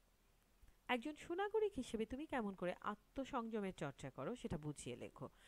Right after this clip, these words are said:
একেবারেই বইয়ের ভাষায় বা বই থেকে খুঁজে খুঁজে লিখতে হবে, ব্যাপারটা মোটেও সেরকম না। আত্মসংযম, আমি যে কথাগুলো বললাম আর তোমরা নিজেরাও তো জানো, সেই আত্মসংযম অন্যের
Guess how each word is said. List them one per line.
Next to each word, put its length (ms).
একেবারেই 600
বইয়ের 340
ভাষায় 460
বা 120
বই 200
থেকে 300
খুঁজে 260
খুঁজে 220
লিখতে 280
হবে, 160
ব্যাপারটা 380
মোটেও 360
সেরকম 500
না। 140
আত্মসংযম, 840
আমি 200
যে 160
কথাগুলো 460
বললাম 380
আর 160
তোমরা 280
নিজেরাও 420
তো 140
জানো, 320
সেই 260
আত্মসংযম 800
অন্যের 360